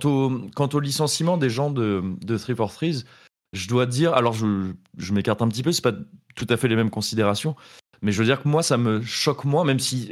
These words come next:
euh, toujours choqué pour ce que tu disais plutôt de, moi, je serais plutôt de,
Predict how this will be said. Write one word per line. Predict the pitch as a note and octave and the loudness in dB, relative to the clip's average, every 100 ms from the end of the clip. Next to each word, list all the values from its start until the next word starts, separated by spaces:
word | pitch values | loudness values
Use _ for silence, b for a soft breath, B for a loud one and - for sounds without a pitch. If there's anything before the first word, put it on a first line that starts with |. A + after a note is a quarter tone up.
| - | -4
euh, | A2 G2 D#2+ B B B _ | -2 -2 -4 B B B _
toujours | D#3+ C#3+ D#3+ B2 | -4 0 0 0
choqué | - C#3 D3+ | -2 0 0
pour | C3 G#2+ | -2 -4
ce | - | -6
que | |
tu | G#2 G#2 | -8 -6
disais | G#2+ G#2 A#2+ | -4 0 -2
plutôt | A#2 A2 B2+ C3+ | -2 -6 -2 0
de, | G#2 F2 B B | 0 -2 B B
moi, | A2+ | 0
je | A#2+ | 2
serais | A#2 F#2 | 0 -2
plutôt | A2+ C3 A#2 | -2 -2 0
de, | F#2+ E2 | 0 0